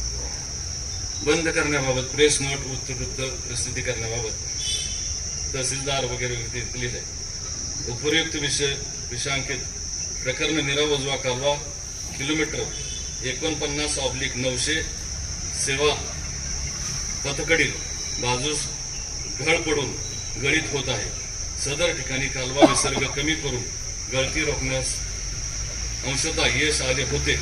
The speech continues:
परंतु गळती पूर्णपणे रोखली गेली नाही. कार्यकारी अभियंता निराव उजवा कालवा विभाग, फलटण यांनी कळवले आहे. उन्हा-, उन्हाळा, उन्हाळा सिंचन आवर्तन दरम्यान ही घटना घडल्याने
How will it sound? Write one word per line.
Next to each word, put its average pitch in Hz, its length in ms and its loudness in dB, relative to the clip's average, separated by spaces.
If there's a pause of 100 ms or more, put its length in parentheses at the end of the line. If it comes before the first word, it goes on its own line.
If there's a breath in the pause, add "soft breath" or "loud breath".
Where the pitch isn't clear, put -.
(360)
परंतु 143 360 0
गळती 131 360 0
पूर्णपणे 139 580 -2
रोखली 127 340 -2
गेली 120 220 0
नाही. 127 240 -2 (720)
कार्यकारी 147 480 6
अभियंता 131 440 2
निराव 139 340 4
उजवा 123 240 2
कालवा 117 320 0
विभाग, 117 300 2 (640)
फलटण 143 520 0
यांनी 123 180 2
कळवले 120 360 2
आहे. - 380 -2 (1600)
उन्हा-, 131 440 0
उन्हाळा, 143 240 4
उन्हाळा 151 800 2
सिंचन 131 380 4 (1080)
आवर्तन 147 440 4
दरम्यान 135 560 0 (540)
ही 143 100 4
घटना 127 360 2
घडल्याने 120 420 2